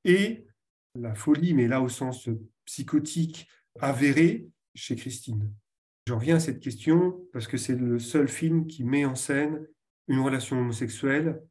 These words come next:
et pas seulement de façon allusive, hein. Il y a des scènes qui montrent les relations sexuelles entre les deux sœurs. En fait, il reprend une interprétation qui a donc quasiment soixante-dix ans,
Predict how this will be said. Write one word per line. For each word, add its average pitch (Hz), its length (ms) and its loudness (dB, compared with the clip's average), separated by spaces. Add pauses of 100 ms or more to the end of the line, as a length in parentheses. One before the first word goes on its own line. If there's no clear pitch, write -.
(260)
et 123 120 -2
pas 147 220 2
seulement 131 380 0
de 123 60 -6
façon 123 260 -6
allusive, 120 520 -2
hein. 127 240 -4
Il 113 60 -6
y 110 40 -2
a - 20 -2
des 104 120 0
scènes 151 500 0 (420)
qui - 140 -8
montrent 143 300 0
les 117 60 0
relations 120 460 -4
sexuelles 117 440 -6
entre 110 200 -8
les 110 120 -4
deux 110 120 -4
sœurs. 143 480 -6 (600)
En 123 80 -2
fait, 214 320 0
il 147 180 4
reprend 165 580 2
une 147 120 4
interprétation 147 920 -4 (480)
qui 120 200 -2
a 123 80 2
donc 123 500 0
quasiment 120 320 -4
soixante-dix 113 640 -6
ans, - 240 -8